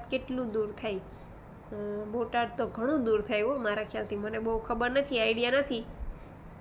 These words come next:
પણ કેટલા કિલોમીટર થતું હશે, પણ છે છેટું બોટાદ અહીંયાથી. અનિલભાઈ કે છે કે, "એનીમા પોટની price શું છે?" તો એનીમા પોટની price છે ને, ઈ મારા હસબન્ડને તમે phone કરીને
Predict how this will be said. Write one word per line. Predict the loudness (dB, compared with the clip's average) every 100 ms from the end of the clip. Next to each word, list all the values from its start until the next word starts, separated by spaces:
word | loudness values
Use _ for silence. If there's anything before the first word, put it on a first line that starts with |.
| -16 -4
પણ | -2
કેટલા | 0 2 2
કિલોમીટર | 2 2 0 0 -2
થતું | 0 -2 2 2
હશે, | 2
પણ | -2 -2 -2
છે | 4 8 8
છેટું | 8 4 4 0
બોટાદ | -2 -4 -4
અહીંયાથી. | -4 -4 -6 -8 -12 -12 -14 -16 -16 -18 -18 -6 0
અનિલભાઈ | 0 0 0 0 0 0
કે | 0 0
છે | 2 0
કે, | 2 2
"એનીમા | 2 2 0
પોટની | 0 -2 -2 -4
price | 2 4 4 0 -2
શું | 0 0
છે?" | 0 -2 -2 -8 -16 -18 -16 0
તો | 4 6 6 4
એનીમા | 4 4 4
પોટની | 4 2 2 0
price | 4 4 4
છે | 4 2
ને, | 4
ઈ | 2 0
મારા | 2 4 4
હસબન્ડને | 2 0 -2
તમે | -2 -2 -2
phone | 0 0
કરીને | 2 0 0